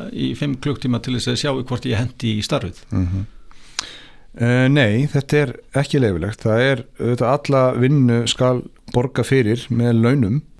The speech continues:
Speaker 2: en, en því, því skal líka haldið til haga að, sko, ákvæði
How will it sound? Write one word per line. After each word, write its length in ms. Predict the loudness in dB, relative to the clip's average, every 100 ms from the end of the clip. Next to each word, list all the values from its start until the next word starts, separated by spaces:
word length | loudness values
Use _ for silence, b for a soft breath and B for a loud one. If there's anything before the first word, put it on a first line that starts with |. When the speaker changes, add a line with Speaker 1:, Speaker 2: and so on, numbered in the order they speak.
| -4
Speaker 2:
en, 280 | 0 0 -2 -2
en 240 | -2 -2
því, 600 | -2 -4 -4 -6 -2 0 0
því 120 | 2
skal 200 | 0 2 2
líka 220 | 2 0
haldið 240 | 0 -2
til 140 | -2 -4 -4
haga 480 | -2 0 2 2 2
að, 320 | 2 2 2 -2 -10 -20
sko, 200 | -10 -2
ákvæði 400 | 0 0 2 0